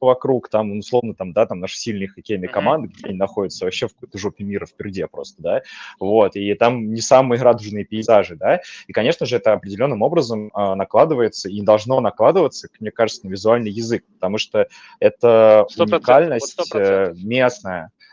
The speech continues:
Speaker 1: Ну, то есть, э, условно говоря, щас, э, с-, по-моему, нас-, ну, насколько я знаю, выстреливает там, а, канал Красавы, который решил свой футбольный клуб собрать, и он просто гоняет по регионам, и,
Speaker 2: Мгм.
Speaker 1: типа, он показывает там региональный футбол.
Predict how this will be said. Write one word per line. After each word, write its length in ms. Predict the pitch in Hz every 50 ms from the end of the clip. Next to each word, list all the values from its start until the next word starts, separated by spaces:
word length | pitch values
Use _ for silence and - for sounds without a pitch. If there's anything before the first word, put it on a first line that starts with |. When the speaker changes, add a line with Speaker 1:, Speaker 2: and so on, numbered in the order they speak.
| _
Speaker 1:
Ну, 80 | - 110
то 80 | - 131
есть, 220 | 127 123 - -
э, 200 | 113 110 110 104 - - - - - -
условно 380 | - - 131 143 165 165 165 139
говоря, 360 | 120 127 123 120 127 135 127 127
щас, 360 | - 107 101 - - - -
э, 340 | 101 98 98 101 101 101 95
с-, 240 | 95 - - - 98 98 95 90 _ _ _
по-моему, 340 | - 104 104 117 139 156 147
нас-, 240 | 135 127 - - _ -
ну, 180 | 113 113 107
насколько 360 | 101 104 - - 113 110 -
я 40 | 123 120
знаю, 220 | 120 135 127 107
выстреливает 680 | 98 - - - 123 127 127 123 113 107 104 101 95 -
там, 400 | 104 101 104 98 92 87 92 92
а, 540 | 92 95 92 95 95 92 92 90 90 90 - -
канал 480 | - 107 104 110 117 113 110 104 98
Красавы, 480 | - - 113 107 - - 180 214 226 190
который 300 | - - - 127 117 113
решил 200 | 107 - - 117
свой 220 | 110 - - 110 -
футбольный 400 | _ 104 104 120 113 107 104 101
клуб 220 | - 127 - -
собрать, 400 | - 104 92 92 95 85 80 - - - - - - _
и 40 | - 110
он 140 | 135 165
просто 300 | - 160 143 135 - 131
гоняет 380 | 104 123 131 139 135 123 - -
по 60 | -
регионам, 640 | 120 117 101 113 131 151 196 254 269 233 170 135 117
и, 120 | - -
Speaker 2:
Мгм. 60 | 135 139
Speaker 1:
типа, 220 | 135 123 - 131
он 120 | 139 180
показывает 560 | 190 139 - - 143 156 151 139 127 110 - -
там 140 | 107 104
региональный 440 | 101 107 95 113 110 123 135 120 107
футбол. 460 | 101 - 107 98 95 98 98 73 71